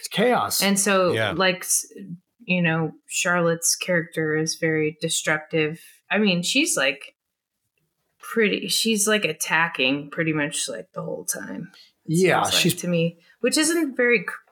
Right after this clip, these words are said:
Speaker 2: common. I don't feel like there's that many movies that have a female that is, like, that, I don't know.
Speaker 1: Hostile?
Speaker 2: Hostile, yeah.
Speaker 1: So we were talking about this, and actually this is a,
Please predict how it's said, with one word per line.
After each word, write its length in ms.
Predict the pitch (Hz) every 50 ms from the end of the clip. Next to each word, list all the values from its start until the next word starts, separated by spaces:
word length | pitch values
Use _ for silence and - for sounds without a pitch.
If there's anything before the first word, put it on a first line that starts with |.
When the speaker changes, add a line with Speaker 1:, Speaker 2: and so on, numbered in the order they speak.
| _ _ _
Speaker 2:
common. 540 | - - - 185 190 202 202 196 180 165 165
I 140 | 165 170 180
don't 180 | 180 175 180 - _
feel 300 | - - - 196 180 180
like 180 | 175 175 175
there's 220 | 175 170 175 170 -
that 140 | 160 156 165
many 220 | 165 170 160 156
movies 760 | 151 151 156 160 170 170 170 165 165 160 156 160 170 - -
that 260 | - 156 147 135 139
have 540 | 143 - 170 156 147 147 147 147 147 165 - - - - - _ _ _ _ _ _ _ _ _ _ _ _ _ _ _ _ _ _ _ _ _ _ _ _ _ _ _ _ _ _ _ _ _ _ _ - 57 - - - - -
a 100 | - 175
female 640 | 175 - - 190 185 175 170 165 160 160 160 156 160
that 300 | 160 156 156 147 - - - -
is, 240 | 170 151 139 - -
like, 220 | 156 156 160 - _ _ _
that, 340 | 156 151 143 139 139 - - -
I 40 | -
don't 20 | - _ _ _ _ _ _ _ _ _ _ _ _ _ _ _ _ _ _ _ _ _ _ _ _ _ _ _ _ _ - -
know. 100 | - 156
Speaker 1:
Hostile? 680 | - 160 160 156 180 170 185 196 214 214 208 196 -
Speaker 2:
Hostile, 640 | - - - 185 185 185 - - 165 139 131 135 147 156
yeah. 320 | 160 160 151 143 160 170 -
Speaker 1:
So 240 | - - 226 220 208
we 180 | 196 226 269
were 100 | 285 285
talking 340 | 175 190 226 269 233 226 214
about 240 | 202 180 160 151 -
this, 300 | 165 139 131 - - - _ -
and 140 | 165 165 180
actually 320 | 185 185 - - 196 180
this 260 | 160 - 190 - -
is 180 | 185 151 139
a, 60 | 151